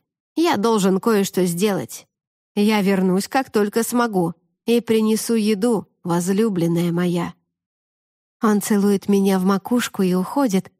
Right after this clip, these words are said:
прежде чем я успеваю спросить, куда он направляется. Эверт снимает куртку и надевает её на меня. Я прижимаюсь к нему.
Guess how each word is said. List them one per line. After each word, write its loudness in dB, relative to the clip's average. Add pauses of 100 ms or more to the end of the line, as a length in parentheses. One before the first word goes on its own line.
прежде 0
чем 0
я 0
успеваю 0
спросить, -4
куда 0
он 2
направляется. -2 (1120)
Эверт 0
снимает 0
куртку -2
и 2
надевает 0
её 0
на 0
меня. 0 (720)
Я 2
прижимаюсь 0
к -10
нему. 0